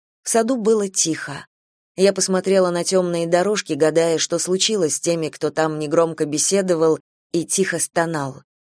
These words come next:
Мы завернули за угол к фонтану и столкнулись лицом к лицу с Виктором без маски. У меня оборвалось сердце, и я, споткнувшись, отшатнулась на шаг назад.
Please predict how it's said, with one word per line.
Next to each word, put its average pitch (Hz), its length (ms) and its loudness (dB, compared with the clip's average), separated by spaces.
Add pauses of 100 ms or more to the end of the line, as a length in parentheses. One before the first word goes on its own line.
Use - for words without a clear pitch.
(400)
Мы 247 160 4
завернули 214 560 2
за 180 280 2
угол 170 280 0
к 160 100 -10
фонтану 151 800 -6 (680)
и 180 120 4
столкнулись 185 880 0
лицом 170 400 0
к 160 80 -10
лицу 160 320 -2
с 190 140 -4
Виктором 156 580 -2
без 160 180 0
маски. 143 640 -4 (680)
У 175 120 2
меня 180 320 2
оборвалось 170 560 2
сердце, 196 480 -2
и 170 140 0
я, 175 140 2
споткнувшись, 175 800 -2
отшатнулась 170 640 -2
на 160 140 -6
шаг 170 260 -2
назад. 165 560 -4